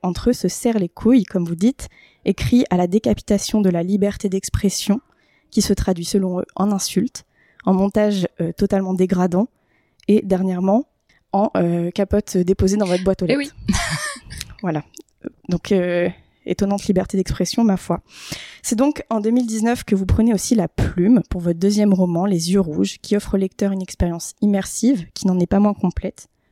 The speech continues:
Speaker 1: pour comprendre les mécanismes cyniques par lesquels le harcèlement passe et dépossède sa victime. Puis, en deux mille vingt et un, vous passez un cran au-dessus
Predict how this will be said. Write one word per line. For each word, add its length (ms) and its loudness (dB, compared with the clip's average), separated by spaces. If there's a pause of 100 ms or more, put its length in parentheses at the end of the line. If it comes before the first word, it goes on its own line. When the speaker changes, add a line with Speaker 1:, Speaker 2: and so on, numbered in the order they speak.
Speaker 1:
pour 120 -4
comprendre 360 0
les 100 0
mécanismes 560 0
cyniques 640 0
par 120 -2
lesquels 360 -2
le 80 2
harcèlement 420 -4
passe 420 -2
et 60 2
dépossède 460 -2
sa 160 -2
victime. 440 -4 (1080)
Puis, 320 2
en 80 2
deux 120 2
mille 180 4
vingt 220 -2
et 40 4
un, 140 0
vous 120 -4
passez 300 0
un 80 2
cran 200 0
au-dessus 440 2